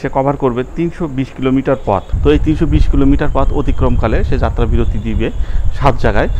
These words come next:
যদিও এখন রাতের বেলায় কোনো কিছু হয়তো দেখানো সম্ভব হবে না, তো তারপরেও যতটুকু সম্ভব দেখানোর চেষ্টা করব যদি সুযোগ হয়, আর তা না হলে তো নাই। তবে আমি চেষ্টা করব এই সাত জায়গায় যে যাত্রা বিরতি দিবে, তার প্রত্যেকটার সময়,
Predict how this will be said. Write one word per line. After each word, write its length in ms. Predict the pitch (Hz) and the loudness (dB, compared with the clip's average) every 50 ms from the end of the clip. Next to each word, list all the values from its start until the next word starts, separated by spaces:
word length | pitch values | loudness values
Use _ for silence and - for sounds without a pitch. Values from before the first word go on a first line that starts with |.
| - - - - - 123 | 0 0 2 2 2 2
যদিও 200 | 135 123 139 143 131 | 2 2 2 2 2
এখন 140 | 127 - 135 131 117 | 0 0 2 2 2
রাতের 220 | 120 - 131 117 110 | 2 2 0 0 0
বেলায় 220 | 117 110 117 123 123 - | 2 2 2 0 0 0
কোনো 140 | - 120 120 113 | 0 0 0 0
কিছু 140 | 120 120 - 131 120 | -2 -2 -2 0 0
হয়তো 160 | 120 113 117 104 107 | 0 -2 -2 -2 -2
দেখানো 220 | 107 123 117 117 113 - | -2 -2 -4 -4 -4 -4
সম্ভব 240 | 120 120 120 120 117 117 | -2 0 0 2 2 2
হবে 160 | 110 110 110 98 | 2 4 4 4
না, 60 | 101 127 - - - - - | 4 4 2 0 0 0 0
তো 40 | - - 180 | 2 4 2
তারপরেও 380 | 175 170 - 156 135 127 - - 320 320 262 165 | 2 2 2 2 2 4 2 2 0 -2 -2 -2
যতটুকু 300 | 147 131 131 131 131 135 131 131 | -2 -2 -2 0 0 0 0 0
সম্ভব 220 | 131 123 117 123 120 120 123 | 0 -2 -2 -2 0 0 0
দেখানোর 300 | 117 120 120 117 117 - - | 2 2 0 -2 -2 -2 -2
চেষ্টা 200 | 131 - - 143 131 123 | -2 -2 0 0 0 0
করব 140 | 120 110 151 165 151 147 | 0 0 -2 -2 -2 -2
যদি 140 | 117 120 117 - | -2 -2 -2 -2
সুযোগ 220 | - 131 113 123 110 104 | -2 0 2 2 2 2
হয়, 140 | 110 117 - - - - - 117 110 | 0 0 0 -2 -4 -2 0 2 2
আর 80 | 110 104 110 110 - | 2 2 2 2 2
তা 60 | 123 123 127 | 2 2 2
না 60 | 123 120 | 2 2
হলে 160 | 120 117 113 113 - | 2 2 2 2 2
তো 60 | 113 110 101 - - - - - 113 | 0 0 0 -2 -6 -8 -4 0 0
নাই। 140 | 113 104 95 87 - - - | 2 2 2 0 -2 -2 0
তবে 140 | 170 156 165 160 | 0 2 2 2
আমি 100 | 165 156 - | 0 0 0
চেষ্টা 200 | 165 156 - 160 139 | 0 0 0 0 0
করব 160 | 147 151 147 160 170 180 - - - 147 | -2 -2 0 -2 -2 -2 -2 -4 -4 -4
এই 60 | - - - | -4 -4 -2
সাত 140 | - 131 123 - - | -2 -2 -2 0 0
জায়গায় 220 | 131 120 131 120 | 0 0 0 0
যে 60 | 123 117 127 | 0 0 0
যাত্রা 220 | 120 - - 123 117 113 | 0 2 2 0 2 2
বিরতি 260 | 110 113 117 - - 98 - | 0 0 0 -2 -2 -2 -2
দিবে, 200 | - - 117 - - - - - - - - - - | -2 -2 -2 -2 -2 -2 -2 -2 -4 -4 -4 -2 0
তার 120 | - 120 117 - | 0 0 0 0
প্রত্যেকটার 600 | - 139 - - - 156 147 - - - 151 147 - - - | -2 -2 -2 -2 -4 -4 -4 -2 -2 0 0 0 -2 -2 0
সময়, 320 | 139 131 113 104 101 | 0 2 2 4 4